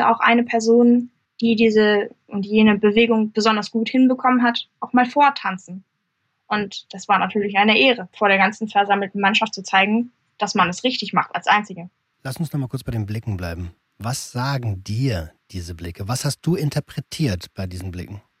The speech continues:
Speaker 1: Ich hab mich ja schon selber abgewertet und das steigert es natürlich.
Speaker 2: Wenn du es in einem Satz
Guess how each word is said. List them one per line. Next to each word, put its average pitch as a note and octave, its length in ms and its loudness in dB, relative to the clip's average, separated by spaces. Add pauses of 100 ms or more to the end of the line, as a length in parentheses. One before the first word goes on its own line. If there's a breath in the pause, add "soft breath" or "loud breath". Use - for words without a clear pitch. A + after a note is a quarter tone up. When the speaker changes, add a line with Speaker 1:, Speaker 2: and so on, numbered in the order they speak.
(180)
Speaker 1:
Ich - 80 -16
hab A#3 120 0
mich A3+ 120 2
ja G#3 100 0
schon G3 180 0
selber G#3+ 340 0
abgewertet F#3 680 -8 (320)
und F3+ 580 -10 (220)
das F#3 240 -2
steigert G#3+ 480 0
es F3 120 -18
natürlich. F3+ 560 -14 (320)
Speaker 2:
Wenn C3 120 -8
du C#3 80 -2
es A#2+ 80 -6
in C3 120 -4
einem C3+ 300 -2
Satz - 600 -4